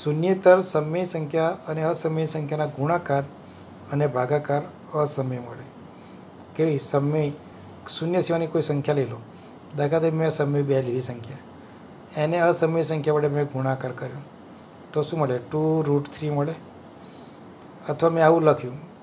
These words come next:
તો આવું મળે. તો આ સમયને અસમય સાથે ગુણો તો અસમય જ મળે,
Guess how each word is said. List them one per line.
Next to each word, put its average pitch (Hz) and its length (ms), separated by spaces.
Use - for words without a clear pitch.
તો 156 240
આવું 156 180
મળે. 151 200
તો 190 120
આ 170 380
સમયને 170 960
અસમય 156 480
સાથે 151 240
ગુણો 143 200
તો 147 120
અસમય 139 480
જ 151 80
મળે, 151 220